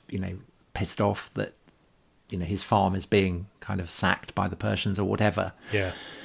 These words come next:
Speaker 1: he reveals the fact that there is this path up round the back. And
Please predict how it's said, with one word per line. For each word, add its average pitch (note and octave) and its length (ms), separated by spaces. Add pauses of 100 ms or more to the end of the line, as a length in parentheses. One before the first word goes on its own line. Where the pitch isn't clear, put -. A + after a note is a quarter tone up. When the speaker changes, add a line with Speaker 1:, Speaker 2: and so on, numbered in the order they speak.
(560)
Speaker 1:
he F#3+ 200
reveals C3+ 460
the A#2 60
fact G#2 280
that G#2+ 140
there G2 160
is G2 200
this - 380 (240)
path G#2 360
up - 220
round F#2+ 240
the F#2 60
back. F2 440 (1400)
And A2+ 460